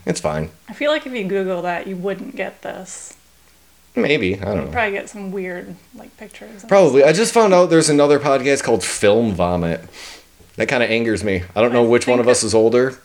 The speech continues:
Speaker 1: but those sons of bitches.
Speaker 2: I think I've seen that. I've never listened to it 'cause I don't really care, but
Speaker 1: No, fuck 'em. <laughs> I don't know those guys. I should
Speaker 2: What?
Speaker 1: probably not just start beef with strangers, but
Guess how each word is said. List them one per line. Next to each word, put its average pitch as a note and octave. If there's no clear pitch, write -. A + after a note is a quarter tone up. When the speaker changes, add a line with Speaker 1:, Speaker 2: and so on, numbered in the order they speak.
Speaker 1:
but -
those F2+
sons G2+
of F#2
bitches. -
Speaker 2:
I A#3
think C4
I've C4+
seen G3+
that. G#3+
I've G#3+
never F#3
listened F#3+
to G#3
it G3+
'cause F#3+
I F#3
don't F3
really F3+
care, F#3+
but G3
Speaker 1:
No, C#3+
fuck D#3+
'em. D#2
<laughs> G3+
I F#3
don't F#3
know B2+
those F3
guys. E3
I C#4+
should D4
Speaker 2:
What? D4+
Speaker 1:
probably F#3+
not F3
just F3+
start D#3
beef C#3
with C3+
strangers, A2+
but A2